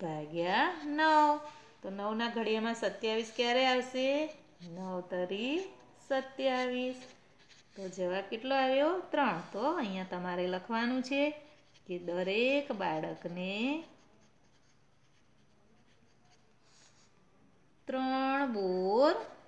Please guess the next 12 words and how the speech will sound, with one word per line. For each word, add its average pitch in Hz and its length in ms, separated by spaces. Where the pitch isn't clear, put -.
મળે. 247 380
એ 269 180
જ 269 60
રીતે 285 300
જુઓ, 277 180
અહીંયા 262 440
છે 269 100
એક 269 80
ગજરામાં 226 600
આઠ 294 240
ફૂલ 226 220
છે, 214 220